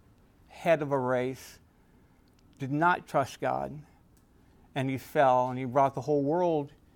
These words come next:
into, into sin and judgment. In a second garden, the second Adam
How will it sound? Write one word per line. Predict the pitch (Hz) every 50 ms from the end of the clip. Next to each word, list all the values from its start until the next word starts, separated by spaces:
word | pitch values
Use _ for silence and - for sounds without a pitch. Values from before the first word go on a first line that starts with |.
| _ _ _ _ -
into, | - 151 147 147 147 139 - - 143 139 139 135 131 135 127 - - - - _ _ - _ - - _ - _ - - - - - -
into | 180 - 147 135 135 127 - 127
sin | - - - - 165 160 151 143
and | 135 131 123
judgment. | - 147 147 147 127 123 127 123 123 - - - - - - - - - _ - - - - -
In | 139
a | 127 127
second | - - 240 - 247 - 190 160 143
garden, | 127 127 127 127 123 123 123 120 123 127 - - - - - - - - - - - - - - - - - - 175 - - - - - - _ _ _ _ _ _ _ _ _ - - - - _ _ _ _ - - _ _ - _ _ - - - -
the | -
second | - - - - - 220 220 - 214 180 147
Adam | 131 123 123 127 127 127 123 127 135 135